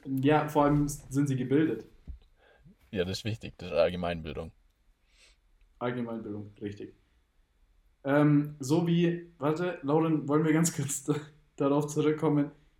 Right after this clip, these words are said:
Speaker 1: wie ihr, äh, in Ravensburg eure Trails benennt?
Speaker 2: <laughs> Ja, also, <laughs> naja, es gibt ein, <laughs> es gibt ein X N X X Trail, es gibt ein Pornhub Trail,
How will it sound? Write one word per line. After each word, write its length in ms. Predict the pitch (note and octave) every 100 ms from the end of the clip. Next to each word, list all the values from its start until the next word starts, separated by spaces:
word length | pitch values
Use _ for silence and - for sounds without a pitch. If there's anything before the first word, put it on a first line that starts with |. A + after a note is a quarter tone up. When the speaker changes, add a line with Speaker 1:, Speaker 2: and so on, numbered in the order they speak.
| _ -
Speaker 1:
wie 160 | C#3
ihr, 600 | E3 D#3+ D3+ D3 C#3+ C#3+
äh, 100 | C3+
in 140 | C#3 C3
Ravensburg 500 | C3+ D#3 - C3 B2+
eure 200 | B2+ B2
Trails 420 | - D3+ F3 -
benennt? 360 | A#3+ A#3+ E3 - - _ _ _ _ _ _ - -
Speaker 2:
<laughs> 80 | C#3+ - - - - - _ _ - G#2+
Ja, 160 | A2 A2
also, 260 | G#2+ G#2+ - B2+ - - A#3+ - - - -
<laughs> 920 | - _ _ _ _ _ _ _ _ -
naja, 220 | G#2+ A#2
es 100 | -
gibt 180 | G#2 -
ein, 220 | F#2+ F2+ - - - - -
<laughs> 320 | - - - - B2 - G#3 G#3+ - - G#3 F#3+
es 100 | G3
gibt 220 | - C3+ A#2
ein 80 |
X 200 | - B2+
N 140 | A#2 A2
X 160 | G#2+
X 220 | C3+ C3 -
Trail, 340 | C#3 C#3+ D3 - _ _ _ _ _ _ _ _
es 120 | -
gibt 200 | - A#2
ein 220 | - -
Pornhub 380 | G2 B2 C3 -
Trail, 420 | C4+ B2+ B2+ C#3